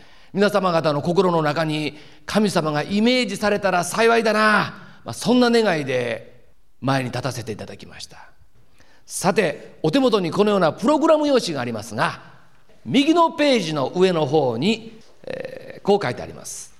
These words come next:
「イエス・キリストは私たちを愛して、その血によって私たちを罪から解き放ち、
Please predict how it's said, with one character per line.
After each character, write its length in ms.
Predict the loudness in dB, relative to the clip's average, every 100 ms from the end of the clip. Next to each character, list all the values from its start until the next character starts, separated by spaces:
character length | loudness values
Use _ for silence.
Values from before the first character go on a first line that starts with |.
| -20 -20 -20 -20 -16 0
「イ 140 | 2
エ 140 | 4 2
ス・ 160 | -4
キ 140 | -4 -2
リ 120 | -2
ス 80 | -2
ト 100 | 0
は 480 | 2 0 -6 -20 -6
私 460 | -2 0 2 0 2
た 160 | 2 2
ち 180 | 0
を 340 | 0 0 -8 -4
愛 320 | 0 2 2
し 260 | 0 -2 -2
て、 500 | -2 -2 -6 -14 -20 -18
そ 300 | -10 2 4
の 240 | 4 0
血 260 | -2 0 2
に 120 | 4
よ 120 | 2
っ 180 | 2 -2
て 520 | 0 0 -2 -4 -14 -2
私 440 | -2 2 0 2
た 140 | 0
ち 140 | 0 0
を 100 | -2
罪 480 | -4 0 4 4 4
か 140 | 2
ら 160 | 2 0
解 180 | -4
き 120 | -2 -2
放 320 | 0 0 -2
ち、 400 | -4 -6 -12